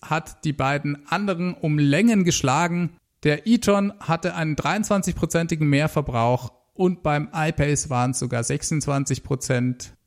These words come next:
Und das, obwohl man diese Fahrzeuge eigentlich gar nicht unbedingt miteinander vergleichen sollte. Denn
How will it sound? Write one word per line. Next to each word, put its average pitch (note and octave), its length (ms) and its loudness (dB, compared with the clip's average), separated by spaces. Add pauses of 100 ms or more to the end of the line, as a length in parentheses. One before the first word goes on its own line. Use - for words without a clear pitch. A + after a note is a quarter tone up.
(360)
Und G3 240 4
das, A3 320 0
obwohl F3+ 320 6
man B3 160 2
diese G3 200 2
Fahrzeuge F3 560 0
eigentlich F3 360 -2
gar D3+ 180 -2
nicht F3+ 240 -4
unbedingt F#3+ 480 4
miteinander D3 400 2
vergleichen C#3 540 0
sollte. C#3+ 480 2 (260)
Denn G#3+ 400 2